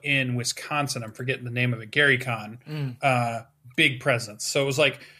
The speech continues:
Speaker 1: they have a community presence that's around that I wish some of the other gaming groups did. I wish Monty Cooks was a little bit bigger. I wish some of these, even just indie ones that are playing the, you know, whether it's,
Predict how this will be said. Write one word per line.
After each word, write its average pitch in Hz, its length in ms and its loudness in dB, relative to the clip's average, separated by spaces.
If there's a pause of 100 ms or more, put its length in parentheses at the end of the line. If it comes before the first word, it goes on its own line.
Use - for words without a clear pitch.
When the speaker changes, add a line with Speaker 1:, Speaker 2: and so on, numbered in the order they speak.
(180)
Speaker 1:
they 165 180 6
have 165 320 4
a 131 320 4
community 139 640 0
presence 120 460 -6
that's 117 240 -6
around 110 380 -10
that 123 100 4
I 120 60 4
wish 151 300 0
some 143 120 -2
of 127 80 -2
the 123 100 2
other 135 180 2
gaming 120 400 -4
groups 113 280 -10
did. 123 180 0
I 110 80 -4
wish 127 240 -4
Monty 131 240 -2
Cooks 131 300 -8
was 123 100 -8
a 127 60 -10
little 123 100 -6
bit 120 220 -8
bigger. 123 400 -4 (360)
I - 40 -8
wish 127 200 2
some 139 140 -2
of 131 60 -2
these, 127 180 0
even 170 300 0
just 170 180 2
indie 151 260 2
ones 117 220 -6
that 117 100 -8
are 113 80 -8
playing 123 360 -4
the, 123 180 -8
you 135 80 -2
know, 113 60 -4
whether 123 320 2
it's, 113 160 -8